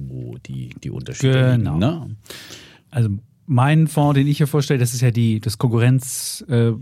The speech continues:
Speaker 2: Angebot von M S C I. Auch das ist ein Indexanbieter, die kann man sogar, die Aktie kann man kaufen.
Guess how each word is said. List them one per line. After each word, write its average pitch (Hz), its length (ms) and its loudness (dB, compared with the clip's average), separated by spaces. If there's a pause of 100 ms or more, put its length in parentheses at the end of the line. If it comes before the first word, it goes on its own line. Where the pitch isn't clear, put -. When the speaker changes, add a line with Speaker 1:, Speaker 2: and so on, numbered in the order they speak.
(260)
Speaker 2:
Angebot 120 640 0
von 110 680 -2
M 117 120 4
S 110 140 -2
C 123 80 -4
I. 160 240 -2
Auch 117 160 -4
das 131 160 2
ist 120 100 2
ein 135 60 2
Indexanbieter, 160 560 4
die 135 100 -2
kann 123 160 2
man 135 100 4
sogar, 117 200 2
die 120 100 -4
Aktie 131 240 -4
kann 117 100 -2
man 117 140 0
kaufen. 196 380 -4